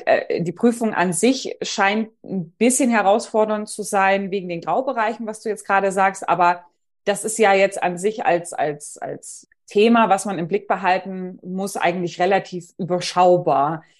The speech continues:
Gibt's denn da sonst noch Themen, wo du sagst, da muss man sich jetzt vielleicht auch speziell im Contracting auch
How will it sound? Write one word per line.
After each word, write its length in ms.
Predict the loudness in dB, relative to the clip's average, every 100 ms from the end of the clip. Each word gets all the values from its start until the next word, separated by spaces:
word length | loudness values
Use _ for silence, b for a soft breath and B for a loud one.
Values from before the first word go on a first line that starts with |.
| b
Gibt's 240 | -4 -4 0
denn 220 | 0 4
da 140 | 2
sonst 380 | 2 0 -2 -4
noch 180 | -6 -6
Themen, 440 | -4 0 0 0
wo 100 | -2
du 120 | -4
sagst, 440 | 0 2 2 0 -2
da 100 | -2
muss 200 | -2 -8
man 160 | -8 -8
sich 160 | -8
jetzt 260 | -8 -10 -6
vielleicht 260 | -4 -2 -4
auch 80 |
speziell 420 | -6 -10 -4 -2 -2
im 160 | -4
Contracting 760 | -6 -6 -4 -6 0 0 0 -6 b b b 4
auch 360 | 4 4 -2